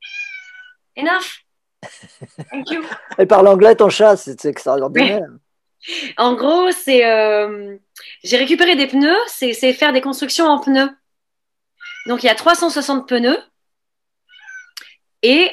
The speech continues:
Speaker 1: euh, qui sont remplis de terre. Et par-dessus, j'ai mis un grillage de poules et après, j'ai fait la projeteuse, euh, j'ai mis de, j'ai fait un terre-paille.
Speaker 2: Ça, c'est pour faire quoi ?
Speaker 1: Pour faire la serre géothermique.
Speaker 2: Pour faire la serre. Ah oui,
Speaker 1: Ouais.
Speaker 2: mais s'il n'y a pas de serre, on ne peut rien faire.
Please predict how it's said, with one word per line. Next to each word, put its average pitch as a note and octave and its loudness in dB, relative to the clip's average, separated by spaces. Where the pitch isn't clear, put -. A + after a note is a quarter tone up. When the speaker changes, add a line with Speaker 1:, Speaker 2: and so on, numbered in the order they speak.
Speaker 1:
euh, G3 0
qui A3+ -12
sont B3 -6
remplis C#4 0
de A#3+ -2
terre. B3 0
Et G#3+ -4
par-dessus, A3+ 0
j'ai C#4+ -4
mis A3+ -2
un G#3+ -2
grillage B3 -2
de A3 0
poules D#4 -2
et A3+ 2
après, C#4 -2
j'ai B3+ -4
fait B3 -2
la G#3+ 0
projeteuse, C#4 -2
euh, G#3 -2
j'ai G#3 -8
mis B3 -6
de, F#3 -4
j'ai F#3+ -14
fait A#3+ -6
un G#3 -2
terre-paille. A3+ -2
Speaker 2:
Ça, D#3 0
c'est - -2
pour E3 2
faire D3+ -2
quoi ? B2+ -4
Speaker 1:
Pour G#3 -18
faire A#3 4
la B3 4
serre E4 2
géothermique. A#3+ 0
Speaker 2:
Pour G#3 6
faire G3+ 6
la F3 4
serre. D#3 -2
Ah D#3+ -4
oui, F#3 2
Speaker 1:
Ouais. D4+ 2
Speaker 2:
mais - -10
s'il - -4
n'y F#3 6
a - 4
pas F3+ 2
de - -4
serre, G#3+ 6
on F#3+ 2
ne - -4
peut D#3+ -2
rien D3+ 0
faire. A2 -8